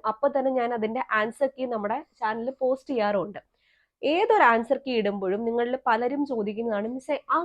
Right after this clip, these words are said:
ക്വസ്റ്റ്യൻ എവിടുന്നാ വന്നേ? ഈ ക്വസ്റ്റ്യൻ എവിടുന്നാ വന്നേ? എസ് സി ആർ ടിയിൽ ഈ ക്വസ്റ്റ്യൻ കണ്ടിട്ടില്ലല്ലോ, അല്ലെങ്കിൽ ഇത് എൻ സി ആർ ടി ന്നാണോ, അല്ലെങ്കിൽ ഇത് വേറെ ഏതെങ്കിലും സോഴ്സിൽ നിന്നാണോ ഈ ചോദ്യം വന്നതെന്ന്?"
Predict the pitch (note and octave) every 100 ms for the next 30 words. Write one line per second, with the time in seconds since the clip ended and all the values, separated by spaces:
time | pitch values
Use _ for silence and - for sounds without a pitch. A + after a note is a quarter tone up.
0 | D#4 C4 - A3 G3 G3+ G3 F3+ F#3 -
1 | E4 B3+ B3 A3+ F3+ F#3+ G3+ F#3+ F#3+ F#3
2 | _ - - B3+ - D#4 D#4 D#4 D#4+ D4+
3 | A#3+ A3+ C4 A#3 G#3+ A3 A3 F#3+ F#3 F#3
4 | F#3+ A3 A#3+ B3 B3 A3 B3 - D4 C#4
5 | C#4+ C#4 C#4+ F#3+ F3+ G3 A3+ A3+ A3+ B3+
6 | C#4 B3 A#3+ C4 C#4 B3+ A3+ A3+ B3+ C4
7 | A#3 G3+ A3 F#3+ _ - - - C4+ -
8 | B3 A3+ B3+ G#3 A3+ A#3+ A#3+